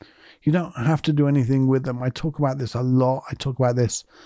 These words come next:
in, during my meditations. You know, shit arises. You don't have to do anything with it. And the Buddha said it so eloquently. He said,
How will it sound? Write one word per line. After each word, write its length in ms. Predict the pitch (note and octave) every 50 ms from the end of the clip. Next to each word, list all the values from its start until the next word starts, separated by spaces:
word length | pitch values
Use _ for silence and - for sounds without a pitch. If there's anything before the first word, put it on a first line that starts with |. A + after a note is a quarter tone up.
| - - - - - -
in, 280 | - D3 C#3 C3+ C3+ C3+
during 340 | C3 C#3 C3 B2+ B2+ B2 B2
my 140 | A#2+ A#2+
meditations. 1000 | B2+ B2+ B2+ A#2+ A#2+ A#2 - - B2+ C#3 C#3+ - - B2 A#2+ A#2+ A#2+ - - - - _ _ _ _ _ _ _ _ _ _ _ _
You 100 | - D3+
know, 220 | C#3 C3 B2 B2+ C3 - _ _
shit 340 | - - - - G#3 C#4 - -
arises. 760 | - D#3 E3+ F#3 G3+ A3 A#3+ G3+ F#3 E3+ A#2+ G#2 - - - _ _ _ _ _ _ _ _ _ _ _ _ _ _ _
You 140 | - C3+ C#3 C#3+ -
don't 260 | - G3 G3+ A3 G#3+ G#3
have 220 | F#3 F#3 E3 -
to 100 | - F3+
do 160 | E3 E3+ E3+
anything 320 | E3+ E3+ D#3+ C#3+ D#3 D#3 D#3
with 160 | D#3+ E3 E3
it. 360 | C#3+ A#2 A2 - - - - - _ _ _ _ _ _ _ _ _ _ _ _ _ _ _ _ _ _ _ - -
And 100 | F3+ F#3
the 80 | F#3
Buddha 320 | E3 D#3 G3 G#3 G#3+ G3+ E3
said 240 | - - F#3 E3+
it 120 | E3 D#3+ C3
so 220 | - D#3+ E3 D#3+
eloquently. 560 | D#3+ E3 F3 F3 - - D#3+ D3 C3 C3 C3+
He 80 | C3+ C3
said, 220 | - - D3 C#3